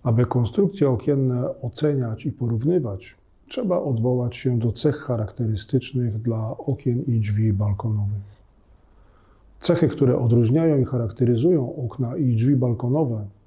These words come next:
nazywane są właściwościami użytkowymi.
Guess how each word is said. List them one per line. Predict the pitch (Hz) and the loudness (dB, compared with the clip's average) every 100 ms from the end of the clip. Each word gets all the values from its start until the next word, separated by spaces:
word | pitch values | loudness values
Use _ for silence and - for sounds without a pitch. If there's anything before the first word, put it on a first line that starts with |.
| - | -4
nazywane | 160 139 156 151 160 160 | -2 0 0 0 0 0
są | 135 139 131 135 | -2 -2 -2 -2
właściwościami | - 117 131 - - 127 113 - 131 123 120 - - | -2 -2 -2 -2 -2 0 -2 -4 -4 -2 -2 -4 -4
użytkowymi. | 113 120 - 120 107 107 101 | -2 -2 0 0 2 0 -2